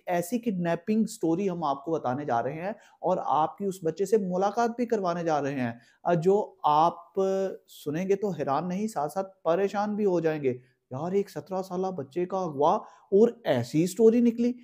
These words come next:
अगर आपका बच्चा भी पबजी खेलते-खेलते कहीं पर गायब हो गया, तो आपके लिए ये बड़ी ही अहम तरीन स्टोरी है कि ऐसा भी हो सकता है।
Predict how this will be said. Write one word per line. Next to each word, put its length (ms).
अगर 220
आपका 320
बच्चा 280
भी 120
पबजी 320
खेलते-खेलते 680
कहीं 260
पर 280
गायब 320
हो 120
गया, 200
तो 180
आपके 320
लिए 240
ये 80
बड़ी 500
ही 300
अहम 220
तरीन 380
स्टोरी 340
है 120
कि 120
ऐसा 460
भी 260
हो 200
सकता 360
है। 160